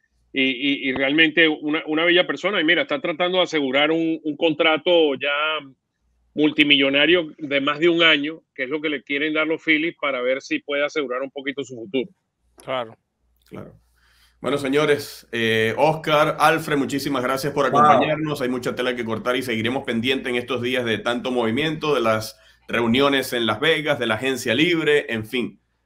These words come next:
Speaker 3: Comienzan a hablarse muchísimas cosas en el béisbol de
Speaker 1: Aaron
Speaker 3: las Grandes
Speaker 1: Judge,
Speaker 3: Ligas.
Speaker 1: esa es la gran, ¿dónde
Speaker 2: Ya,
Speaker 1: cae
Speaker 2: eh,
Speaker 1: Aaron
Speaker 2: en
Speaker 1: Judge?
Speaker 2: eso estábamos, en eso estábamos antes de usted.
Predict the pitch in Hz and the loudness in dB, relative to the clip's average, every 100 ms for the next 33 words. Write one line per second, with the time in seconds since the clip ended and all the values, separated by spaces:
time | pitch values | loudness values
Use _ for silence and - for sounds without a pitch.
0 | _ _ _ - 143 151 202 233 - 208 | _ _ _ 2 4 6 4 2 0 2
1 | 180 160 143 120 123 120 139 156 165 175 | 2 0 0 2 4 4 4 2 2 -2
2 | 156 - 180 175 165 - - 139 - 113 | -2 -2 -2 -2 -4 0 0 0 -4 -10
3 | - 113 107 120 131 143 175 190 156 180 | -10 -6 -4 -2 2 4 6 4 4 4
4 | 185 151 143 175 185 175 190 180 170 175 | 4 -2 -4 0 2 2 0 -2 -2 -2
5 | 180 165 147 160 180 147 175 175 147 165 | -4 -8 -8 -6 -6 -2 -2 2 2 2
6 | 160 156 160 185 214 196 214 208 180 165 | 2 2 4 4 4 6 10 10 8 0
7 | 180 202 - 202 202 175 160 160 151 185 | -2 -2 0 2 2 -2 -2 -4 -2 0
8 | 185 | 2